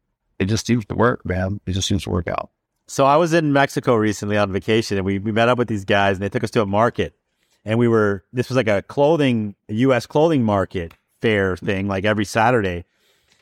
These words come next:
Speaker 2: Super nice dudes, and they were taking us around, and they were like, "Listen, like, when you wanna buy something, like, give it to me, and I'll negotiate."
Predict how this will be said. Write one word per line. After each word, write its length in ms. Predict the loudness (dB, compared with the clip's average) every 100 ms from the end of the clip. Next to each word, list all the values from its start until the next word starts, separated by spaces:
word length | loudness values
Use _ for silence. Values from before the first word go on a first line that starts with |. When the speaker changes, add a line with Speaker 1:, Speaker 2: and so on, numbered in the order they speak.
| _ _ _ _ _ -6
Speaker 2:
Super 300 | -2 2 2
nice 240 | 2 2
dudes, 260 | 2 2 2
and 60 |
they 40 | 0
were 40 |
taking 280 | 0 0 0
us 120 | 0
around, 420 | 0 2 2 0
and 140 | -2 0
they 140 | 2
were 120 | 2 2
like, 320 | 0 -2 _ -6
"Listen, 460 | -4 -2 -4 -8 -10
like, 240 | -4 -2 0
when 120 | 0
you 80 | 2
wanna 220 | 2 2
buy 180 | 2 2
something, 240 | 0 -4
like, 140 | -4 -6 _
give 140 | 0
it 80 | 0
to 80 | 0
me, 240 | 0 0 2
and 80 |
I'll 220 | 2 2 0
negotiate." 560 | 0 0 0 -6 -12